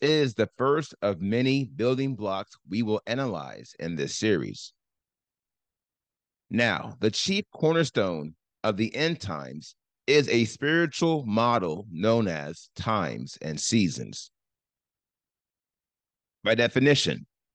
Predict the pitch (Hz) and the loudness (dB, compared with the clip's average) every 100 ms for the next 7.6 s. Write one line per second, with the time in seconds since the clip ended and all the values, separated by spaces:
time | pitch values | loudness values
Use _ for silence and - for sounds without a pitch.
0 | _ _ - 139 165 180 190 - 123 113 | _ _ 0 4 4 2 0 0 0 0
1 | - 143 143 107 95 82 85 - _ - | 0 2 2 0 -4 -6 -8 -14 _ -10
2 | - 127 165 151 - 120 117 - 101 101 | -4 -2 -2 -6 -4 -2 -2 -2 -2 -2
3 | - 131 147 147 - 139 120 120 80 71 | -4 -2 -2 -2 -4 -2 2 2 0 -4
4 | 73 - _ _ - 80 151 - - 131 | -10 -16 _ _ -12 -2 0 0 -2 -2
5 | 117 95 120 85 82 87 _ - 131 147 | 0 0 0 0 -6 -12 _ -4 -2 -2
6 | 156 135 131 95 73 - - _ _ _ | -4 -2 -4 -4 -12 -16 -20 _ _ _
7 | _ - 113 135 143 | _ -4 0 0 -2